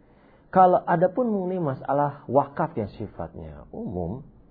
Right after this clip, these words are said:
orang yang menerima di sini siapa? Orang yang menerima di sini adalah orang yang, eh, ibaratnya perwakilan daripadanya, gitu.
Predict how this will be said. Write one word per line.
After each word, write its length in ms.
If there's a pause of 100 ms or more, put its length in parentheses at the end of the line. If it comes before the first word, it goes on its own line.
(380)
orang 400
yang 80
menerima 480
di 80
sini 240
siapa? 560 (1200)
Orang 320
yang 80
menerima 320
di 160
sini 160
adalah 320
orang 560
yang, 180 (760)
eh, 680 (580)
ibaratnya 800
perwakilan 720
daripadanya, 640 (960)
gitu. 240